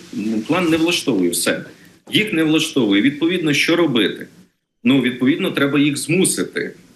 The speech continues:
Якщо ми говоримо про те, що міжнародна спільнота, е, го-, е, д-, дає нам гарантії безпеки,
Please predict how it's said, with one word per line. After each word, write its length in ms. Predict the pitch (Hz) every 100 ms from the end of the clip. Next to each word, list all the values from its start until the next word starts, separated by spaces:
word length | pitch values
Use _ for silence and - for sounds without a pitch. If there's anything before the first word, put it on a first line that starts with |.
| _
Якщо 340 | 104 113 170
ми 100 | 165
говоримо 520 | 139 143 151 135 120 113
про 140 | 117
те, 220 | - 123
що 380 | 120 - 117 95 - -
міжнародна 640 | 110 131 127 135 147 120 110
спільнота, 880 | - 120 120 113 95 80 80 78 -
е, 220 | 82 82
го-, 280 | 80 - 117 -
е, 380 | 110 104 104 98
д-, 340 | 92 90 101
дає 280 | 95 117 127
нам 220 | 113 110
гарантії 460 | 110 113 107 107 107
безпеки, 600 | - - 196 208 -